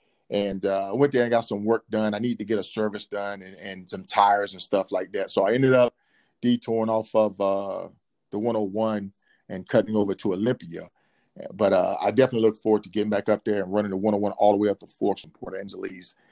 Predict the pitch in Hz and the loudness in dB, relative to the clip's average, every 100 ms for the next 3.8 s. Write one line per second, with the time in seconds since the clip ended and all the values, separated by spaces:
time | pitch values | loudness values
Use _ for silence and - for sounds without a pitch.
0 | _ - 113 107 95 87 - 95 98 107 | _ -4 2 2 2 -6 -6 -4 0 2
1 | 101 98 - 95 - - 113 110 107 98 | 2 0 -2 -6 -4 4 6 8 6 4
2 | - _ _ - 104 98 87 85 87 104 | -2 _ _ -2 -2 -2 -6 -6 -6 -4
3 | 92 87 98 90 87 90 95 | -4 -6 -8 -8 -10 -10 -12